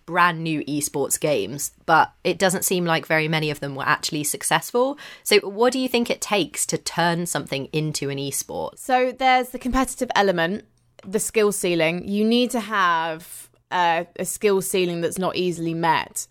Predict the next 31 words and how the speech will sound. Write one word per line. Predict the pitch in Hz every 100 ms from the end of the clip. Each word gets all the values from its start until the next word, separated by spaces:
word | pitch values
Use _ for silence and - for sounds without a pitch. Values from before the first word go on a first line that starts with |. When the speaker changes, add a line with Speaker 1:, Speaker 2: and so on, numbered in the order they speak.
| -
Speaker 2:
In | 214
StarCraft | 208 233 220 220 196
two, | - 185
they | 175
say | 190 175
the | 170
skill | - 190 175
ceiling | 185 170 165
hasn't | 165 160 165
even | 160 160
been | 151 151
met | 135 -
yet, | 147 -
and | 165 165
that | 165 143 -
is | 165 151 -
one | 208 208
of | 190
the | 196 190
defining | 196 - 190 180 180 175
esports | 156 170 - 165 151 104 -
that's | 175 262 -
been | 180 170
around | 170 165 160 160 160 165
since | - 185 160
before | 175 - 175 165
the | 165
turn | 165 165 160
of | 170
the |
millennium, | 160 165 175 196 220 233